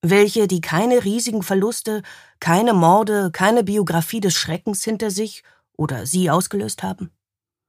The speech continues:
Die meisten Menschen bereuen auf dem Sterbebett bekanntlich, dass sie zu viel gearbeitet haben. Das kann Katharina nicht passieren. Solange sie arbeiten kann, geht es ihr gut.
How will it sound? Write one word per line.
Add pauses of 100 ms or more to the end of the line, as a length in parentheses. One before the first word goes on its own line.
(540)
Die
meisten
Menschen
bereuen
auf
dem
Sterbebett
bekanntlich, (460)
dass
sie
zu
viel
gearbeitet
haben. (480)
Das
kann
Katharina
nicht
passieren. (480)
Solange
sie
arbeiten
kann,
geht
es
ihr
gut.